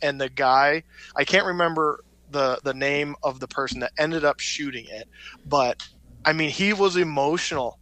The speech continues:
He said there was so much time and effort that was put into that piece of property all summer leading up to it, that when he shot the deer, it was like he was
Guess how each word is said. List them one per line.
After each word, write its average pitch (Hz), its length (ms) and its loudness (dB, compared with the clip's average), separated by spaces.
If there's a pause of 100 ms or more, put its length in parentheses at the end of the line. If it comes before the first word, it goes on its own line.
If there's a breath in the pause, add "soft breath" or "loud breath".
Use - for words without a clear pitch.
(120)
He 170 120 -4
said 147 240 0 (120)
there 160 140 2
was 160 180 0
so 165 400 0
much 156 540 0
time 139 540 2
and 139 160 -6
effort 127 380 -4 (380 loud breath)
that 131 200 4
was 123 120 -10
put 160 240 -2
into 143 260 -2
that 127 300 0
piece 151 240 -6
of 131 120 -14
property 120 560 -2 (400 soft breath)
all 143 320 6
summer 135 560 0 (360 loud breath)
leading 165 300 2
up 151 180 2
to 131 160 -6
it, 120 100 -6
that 139 140 2
when 139 100 -6
he 135 100 -6
shot 135 360 2
the 143 80 -12
deer, 131 300 -2
it 127 80 -6
was 127 180 -8
like 120 280 -4 (200 soft breath)
he 170 120 -2
was 143 360 -2